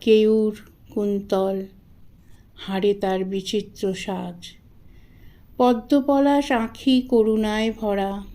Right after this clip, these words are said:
মৌজির অন্তর আনন্দে ভরে যায়। "কি চাও বলো?" "কিছু চাই না।" "তুমিই ভগবান?" "হ্যাঁ।" "তুমি,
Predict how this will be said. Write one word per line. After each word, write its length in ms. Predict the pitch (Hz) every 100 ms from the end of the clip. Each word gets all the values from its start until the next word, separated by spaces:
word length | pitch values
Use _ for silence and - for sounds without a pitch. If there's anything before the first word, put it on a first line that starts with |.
| - - - - - - - - - -
মৌজির 640 | 214 220 220 - 226 226
অন্তর 460 | 214 214 208 220 214
আনন্দে 680 | 202 202 214 254 277 254 196
ভরে 360 | - 202 196
যায়। 380 | 190 190 196 196 - - - - - - - - - - - - - - - - -
"কি 320 | - 285 294 294
চাও 460 | 262 233 247 220 196
বলো?" 440 | 196 196 214 269 - - - - - - - - - - - - - -
"কিছু 560 | - 302 302 330 330 320 - - -
চাই 320 | 220 190 185
না।" 280 | 185 185 185 - - - _ _ _ - - _ - - - -
"তুমিই 400 | 208 208 233 285
ভগবান?" 760 | 247 240 240 269 370 269 202 196 - - - - -
"হ্যাঁ।" 500 | - 196 190 180 185 185 - - - - _ - - - - - - - -
"তুমি, 340 | 240 254 262